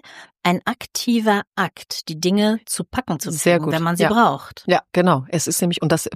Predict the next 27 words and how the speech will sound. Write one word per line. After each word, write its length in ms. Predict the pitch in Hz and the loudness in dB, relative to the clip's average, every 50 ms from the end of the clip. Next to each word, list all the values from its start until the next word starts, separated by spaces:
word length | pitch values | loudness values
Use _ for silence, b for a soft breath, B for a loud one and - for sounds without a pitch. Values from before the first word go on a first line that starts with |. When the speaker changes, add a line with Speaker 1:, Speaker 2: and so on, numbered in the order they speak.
| - | -6
Speaker 2:
hört 240 | - - 175 180 - | 0 0 0 2 2
man 120 | 180 165 165 | 2 2 2
ja 80 | 156 | 2
direkt 340 | 151 160 160 170 - - - | 2 2 0 0 -2 -2 -2
raus, 140 | 156 139 - - | -2 -2 -2 -6
es 140 | 156 - | -6 -6
ist 180 | 151 139 - - | -6 -8 -6 -2
anstrengend. 680 | 160 165 185 - - - - - - 143 156 151 - - | -2 0 0 0 -2 -6 -6 -8 -8 -8 -8 -10 -10 -6
Speaker 1:
Ja. 140 | - 208 208 | -2 2 2
Speaker 2:
Es 100 | 208 208 | 2 2
ist 200 | 175 - - - | 2 0 -2 0
anstrengend, 480 | 160 190 220 214 - - 208 180 165 - | 0 0 0 0 -2 -2 -2 -2 0 -2
überhaupt 680 | 180 151 165 156 151 135 139 180 196 262 - - - | 0 0 2 0 0 0 2 2 2 2 0 -2 -2
in 80 | 175 160 | 0 0
dieser 280 | 185 190 185 196 175 | 0 2 2 2 2
Situation 840 | 156 160 - - - 160 156 - - - - 165 156 170 190 226 220 B B B B B _ | 2 -2 -4 -2 -4 -4 -4 -2 -4 -2 0 0 2 4 2 2 0 B B B B B _
anzufangen. 760 | - 196 196 233 - - 165 - - - 147 - 151 135 131 - _ _ _ | 2 2 4 2 2 0 -2 -4 -4 -8 -10 -8 -8 -10 -10 -12 _ _ _
Das 200 | - 165 151 - | -2 0 0 0
ist 160 | 196 196 - | 0 0 2
auch 120 | - 170 - - | 0 0 0 -2
ein 120 | 175 160 | -4 -4
klassischer 560 | - - 202 196 - - 240 - - 185 180 | 0 0 0 0 0 0 0 2 2 2 4
Satz, 240 | 165 185 190 - - B B B B B B B | 4 2 0 0 -2 B B B B B B B
„fängt 420 | - - - 185 185 - - - | -6 -2 0 2 2 0 -2 0
ewig 520 | - 208 214 226 202 202 208 196 - - - | 2 2 4 4 4 2 0 0 -2 -2 0
nicht 360 | 185 190 - - - - - | 0 0 0 -2 -6 -2 0
an 280 | 170 160 139 127 120 | 2 2 2 0 -4